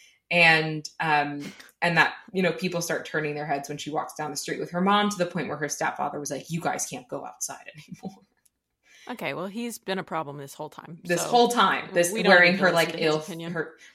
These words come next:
Speaker 1: father's ill-fitting clothes. Oh, it's horrible. It's
Speaker 2: Yeah.
Speaker 1: just
Speaker 2: Well, I'm
Speaker 1: terrible
Speaker 2: glad
Speaker 1: picture.
Speaker 2: she wasn't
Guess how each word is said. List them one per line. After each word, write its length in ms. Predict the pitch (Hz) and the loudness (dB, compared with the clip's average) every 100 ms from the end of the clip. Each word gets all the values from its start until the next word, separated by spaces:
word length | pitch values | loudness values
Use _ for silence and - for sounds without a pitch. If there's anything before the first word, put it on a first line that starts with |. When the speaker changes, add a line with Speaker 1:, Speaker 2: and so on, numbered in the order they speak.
| - | -4
Speaker 1:
father's 400 | 156 147 156 - | -2 -2 -4 -6
ill-fitting 460 | 143 - - 143 | -10 -10 -14 -14
clothes. 280 | 143 151 156 | -14 -18 -14
Oh, 180 | 160 151 | -12 -12
it's 100 | 139 | -12
horrible. 460 | - - - - 196 | -14 -14 -14 -16 -16
It's 100 | 175 | -12
Speaker 2:
Yeah. 140 | 151 147 | -8 -8
Speaker 1:
just 260 | 156 - | -8 -4
Speaker 2:
Well, 120 | 247 262 | 0 2
I'm 120 | 254 | 2
Speaker 1:
terrible 40 | 233 | 2
Speaker 2:
glad 140 | 247 | 0
Speaker 1:
picture. 140 | 294 - | 0 -4
Speaker 2:
she 60 | |
wasn't 400 | 254 247 240 208 | -2 -2 -2 -4